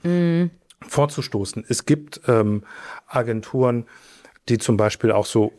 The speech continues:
Speaker 2: visuelles Wordbuilding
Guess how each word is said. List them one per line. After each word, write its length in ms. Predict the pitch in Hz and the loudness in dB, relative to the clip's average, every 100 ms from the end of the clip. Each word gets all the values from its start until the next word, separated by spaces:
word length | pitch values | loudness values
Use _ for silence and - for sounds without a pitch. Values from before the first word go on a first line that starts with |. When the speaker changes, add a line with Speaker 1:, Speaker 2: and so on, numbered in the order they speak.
| _ _ _ _ _ _ _ | _ _ _ _ _ _ _
Speaker 2:
visuelles 720 | 120 113 131 127 117 113 - | -2 2 4 6 6 4 2
Wordbuilding 1080 | 113 117 113 - 117 110 110 110 104 107 | 2 2 0 0 0 2 2 2 0 -2